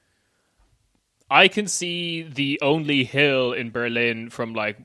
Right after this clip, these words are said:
one of my windows, which is a park called Humboldthain, which is this, like, forested public park that used to be a Nazi base, I guess. And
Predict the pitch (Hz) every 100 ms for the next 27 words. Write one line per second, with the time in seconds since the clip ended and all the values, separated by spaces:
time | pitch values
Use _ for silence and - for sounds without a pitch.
0 | _ 127 113 107 107 104 107 101 98 -
1 | - 110 101 117 - 117 - - 107 -
2 | 117 113 110 110 98 98 98 _ _ -
3 | 123 120 123 - 120 - - - 143 151
4 | 147 - 147 135 127 - 139 127 120 117
5 | - 117 107 101 - - - _ _ _
6 | - 120 113 - 117 107 107 104 - 107
7 | 98 95 - - 113 101 95 95 - -
8 | _ _ _ - 131 127 123 123 123 123
9 | 120